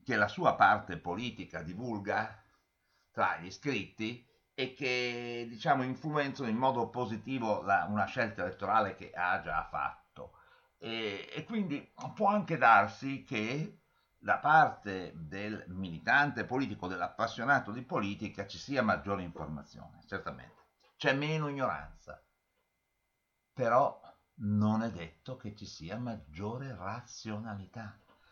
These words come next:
perché dopo che una persona ha acquisito tutti i dati rilevanti, deve comunque operare una scelta, scegliere il partito che molto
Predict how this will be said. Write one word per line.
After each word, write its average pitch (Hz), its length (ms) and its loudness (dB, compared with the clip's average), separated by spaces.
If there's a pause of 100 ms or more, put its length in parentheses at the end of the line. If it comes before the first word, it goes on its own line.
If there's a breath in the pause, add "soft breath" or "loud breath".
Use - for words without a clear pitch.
(340 soft breath)
perché 95 640 -2
dopo 131 920 4
che 156 140 -2
una 143 200 4
persona 87 640 0
ha 107 40 8
acquisito 120 880 0 (340 loud breath)
tutti 226 460 -4
i 110 80 -2
dati 139 420 4
rilevanti, 131 760 2
deve 101 600 -4 (220)
comunque 110 440 -4
operare 90 380 -2
una 82 160 -10
scelta, 85 420 -6
scegliere 127 640 0
il 123 180 -4
partito 156 680 4
che 104 140 0
molto 107 720 0